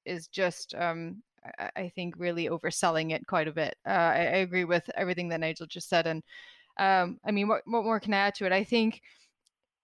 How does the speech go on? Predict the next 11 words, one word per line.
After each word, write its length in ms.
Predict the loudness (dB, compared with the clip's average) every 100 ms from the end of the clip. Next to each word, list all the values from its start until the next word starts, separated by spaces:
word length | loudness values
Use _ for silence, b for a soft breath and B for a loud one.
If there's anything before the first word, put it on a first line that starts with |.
| -8
you 120 | -2
know, 160 | 0
five 340 | 2 2 4 2
G 220 | 0 0
has 180 | 2 0
kind 200 | 0 -2
of 120 | -2
become 440 | -6 -2 -2 0
this, 360 | 0 -2 -2 -10 -2
uh, 300 | 0 0 -2
flagship 720 | -8 0 2 2 -2 -2 -2